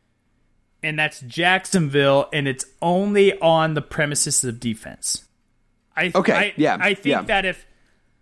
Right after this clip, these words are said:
Speaker 1: and I'm, now, if I had to pick between the, between Jacksonville's defense and L A's offense by a very slight margin,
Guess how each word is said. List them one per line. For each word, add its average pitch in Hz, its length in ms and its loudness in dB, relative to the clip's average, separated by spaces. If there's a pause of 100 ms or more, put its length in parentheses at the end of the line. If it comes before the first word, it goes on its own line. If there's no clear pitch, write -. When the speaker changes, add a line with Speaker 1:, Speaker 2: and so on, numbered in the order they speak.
(600)
Speaker 1:
and 202 300 0
I'm, 202 220 -2 (340)
now, 196 300 2
if 170 120 -6
I 208 120 2
had 208 140 0
to 165 60 -10
pick 196 220 -6
between 185 260 -10
the, 160 120 -10 (120)
between 156 360 -12
Jacksonville's 185 720 -6
defense 131 540 -12 (120)
and 143 200 -10 (100)
L 165 240 -6
A's 143 220 -8 (100)
offense 165 800 -8 (440)
by 160 140 -2
a 147 180 -4
very 175 440 -6
slight 175 500 -6
margin, 135 580 -8